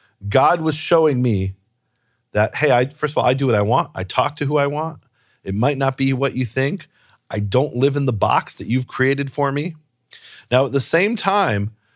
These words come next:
this man had the dream, se-, and he waited seven years for someone to walk into his church.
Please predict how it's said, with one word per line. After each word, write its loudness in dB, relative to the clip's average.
this -2
man 2
had 2
the -2
dream, 0
se-, 0
and 2
he 4
waited 2
seven 0
years 4
for 2
someone 2
to 4
walk 2
into 0
his 0
church. -4